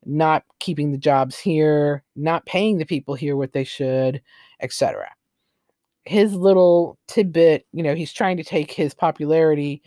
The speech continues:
and use it to trample all over this, this issue, but I disagree with him.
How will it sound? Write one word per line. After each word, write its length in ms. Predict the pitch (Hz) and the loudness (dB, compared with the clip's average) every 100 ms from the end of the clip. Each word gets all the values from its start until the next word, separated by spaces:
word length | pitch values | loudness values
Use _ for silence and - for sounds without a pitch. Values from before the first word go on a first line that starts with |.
| _ - _ _ _ _ | _ -20 _ _ _ _
and 280 | 156 147 151 | -8 -6 -6
use 260 | 165 165 143 | -6 -4 -2
it 220 | 139 - | -2 -4
to 480 | - 147 135 127 - _ - | -6 -2 -2 -4 -10 _ -16
trample 400 | - 175 160 151 | -4 -2 -2 -2
all 260 | 139 143 143 | 0 0 0
over 220 | 139 135 | -2 -4
this, 320 | 131 127 - - | -6 -8 -10 -14
this 300 | 143 139 - | -10 -10 -6
issue, 460 | 151 - 127 120 120 | -6 -6 -6 -6 -4
but 260 | 139 131 - _ _ _ _ _ - | -2 -2 -6 _ _ _ _ _ -2
I 140 | 160 | 0
disagree 420 | 160 151 147 151 | 0 -6 -4 -2
with 160 | 143 151 | -2 -2
him. 320 | 160 143 139 | -4 -4 -6